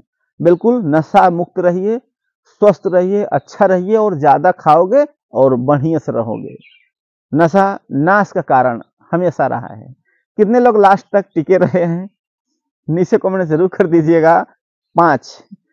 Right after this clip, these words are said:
पांच अगर आप लिख देंगे तो पांच तक पूरा देखे हैं। हमने बताया है कि नशा नाश का कारण है, तो पांच नंबर लिख करके नशा नाश का कारण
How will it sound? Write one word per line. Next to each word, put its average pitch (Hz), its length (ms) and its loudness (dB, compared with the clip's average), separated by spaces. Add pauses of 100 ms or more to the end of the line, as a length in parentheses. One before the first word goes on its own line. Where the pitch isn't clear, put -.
(360)
पांच 220 280 4
अगर 226 180 2
आप 214 140 2
लिख 214 140 0
देंगे 214 280 -2
तो 202 140 -12
पांच 180 220 0
तक - 180 -6
पूरा 165 260 0
देखे 156 300 -2
हैं। 160 300 -8 (800)
हमने 165 260 0
बताया 151 400 4
है 156 140 -2
कि 147 80 -10
नशा 139 320 -4
नाश 123 320 -6
का 120 140 -6
कारण 123 400 -4
है, 139 220 -8 (800)
तो - 60 -18 (120)
पांच 165 300 2 (160)
नंबर 143 360 -2
लिख 165 240 -2
करके 151 400 -2 (640)
नशा 156 320 0
नाश 165 320 -4
का 156 140 -2
कारण 127 460 -2